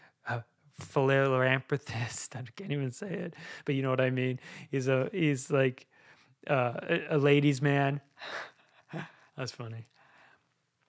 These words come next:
Um, he's a ladies' man, and that's just kinda like the image he presents to the world. And, like, eh, also, like, Clark Kent, you know, that nerdy kind of newspaper journalist kind of a guy he is. But then, like, behind the scenes, it's that Batman is, like, the part of him that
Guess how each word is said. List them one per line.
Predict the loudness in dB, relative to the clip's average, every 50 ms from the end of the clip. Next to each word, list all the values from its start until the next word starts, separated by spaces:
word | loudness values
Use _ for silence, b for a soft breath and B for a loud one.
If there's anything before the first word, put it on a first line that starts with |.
| _ _ _ _ _ 2
Um, | 4 6 8 8 6 6 2
he's | 0 -2 0 0
a | 2
ladies' | 4 4 4 4 4 2 2
man, | 0 0 2 2 2 0 0 -2
and | -2 -4 -4 -4 -4 -4 -2
that's | 0 -2 -2 -2 -4
just | -4 -4 -4
kinda | -2 -2 0 0 0
like | 0 -2 -2
the | -4
image | -6 -4 -2 -2 -2 -2 -2
he | -4 -6
presents | -2 -2 -2 -2 -2 -4 -4 -6 -8 -10
to | -10 -10
the | -10 -6
world. | -4 -2 0 2 2 2 0
And, | -2 -2 -4 -4
like, | -4 -4 -4 -4
eh, | -4 -6 -6 -4
also, | -2 0 -2 0 0 -2 -4
like, | -4 -4 -6 -6
Clark | 0 2 2 2 2 0 -4
Kent, | -4 -2 -2 -2 -4 -6
you | -6 -6
know, | -6 -4 -2
that | -2 -2 -4 -4 -6
nerdy | -4 -2 -2 -2 -2 -2 -6
kind | -6 -8 -8 -6 -6
of | -8 -6
newspaper | -6 -6 -6 -8 -8 -8 -8 -8 -6 -6 -6 -6 -6 -6 B B B B B B -6
journalist | -4 -4 -2 -2 -2 -4 -4 -4 -4 -6 -6
kind | -6 -6 -6 -4
of | -6
a | -4
guy | 0 4 6 6 6 6 4 0 -4 B B B B B
he | -10 -6 -4 -2
is. | -2 -2 -2 -4
But | -6 -8 -8 -6
then, | -8 -8 -8 -6
like, | -8 -6 -4
behind | -4 -4 -2 -2 -4 -4 -6
the | -6
scenes, | -6 -6 -6 -6 -6 -8 -8 -8 -8
it's | -8 -8 -10 B B B B B B B -2
that | 0 0 4 6
Batman | 8 8 8 8 6 0 -4 -4 -4
is, | -4 -6 -4 -4
like, | -4 -4 -4 -6
the | -8 -8
part | -8 0 2 4 4 4
of | 2 -2
him | -4 -6 -6 -4 -4 -2
that | -2 -4 -4